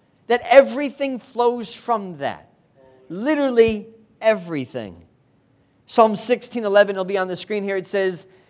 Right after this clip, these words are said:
uh, David speaking to the Father, "You will show me the path of life, and in your presence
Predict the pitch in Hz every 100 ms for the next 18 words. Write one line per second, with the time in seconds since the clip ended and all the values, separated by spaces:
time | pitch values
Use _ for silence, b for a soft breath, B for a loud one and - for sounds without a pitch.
0 | b b - 135 147 156 170 160 214 202
1 | 196 - 220 208 190 175 - 208 214 190
2 | 214 220 208 - 254 240 220 208 180 208
3 | 214 208 175 190 196 202 202 190 190 208
4 | 202 196 175 - 226 240 196 156 143 180
5 | - -